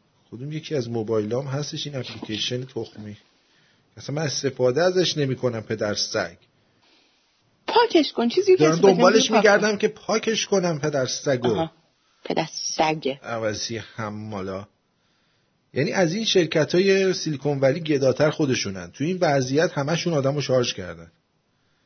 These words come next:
Speaker 1: یعنی یه دونه شارژ نکرده نذاشتن. آره. دو ساعتمون تموم شد، نه؟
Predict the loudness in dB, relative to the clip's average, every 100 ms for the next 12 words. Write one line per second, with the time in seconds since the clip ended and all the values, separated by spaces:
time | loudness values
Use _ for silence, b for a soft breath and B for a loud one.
0 | _ _ _ -12 -6 -4 -4 -2 0 0
1 | 0 -4 0 0 0 -2 -4 -4 -8 -10
2 | -14 _ _ _ _ _ _ _ _ _
3 | _ _ _ _ _ _ _ _ _ -14
4 | -14 -16 -20 _ _ _ _ _ _ _
5 | _ _ -6 -4 -4 -4 -6 -6 -6 -6
6 | -8 -14 -12 -12 -12